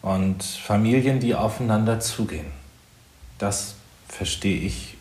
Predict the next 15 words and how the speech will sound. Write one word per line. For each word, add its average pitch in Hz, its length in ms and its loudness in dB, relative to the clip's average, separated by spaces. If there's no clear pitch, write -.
unter 98 260 -2
Pfingsten. 95 640 -2
Die 92 140 -6
bleiben 107 600 2
verschieden 139 640 2
und 113 200 2
sie 113 200 0
verstehen 135 480 2
sich 80 180 -4
für - 180 -4
einen 101 240 0
Moment 107 420 2
in 101 120 -4
der 107 140 2
Geschichte, 82 640 -6